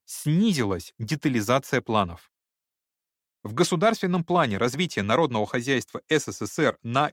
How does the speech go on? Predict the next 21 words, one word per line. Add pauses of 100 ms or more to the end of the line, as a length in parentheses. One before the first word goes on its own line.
пятьдесят
четвёртый
год, (560)
по
сравнению
с
планом
на
пятьдесят
третий
год, (640)
номенклатура
промышленной
продукции (200)
была
сокращена (100)
более
чем
на
одну
треть.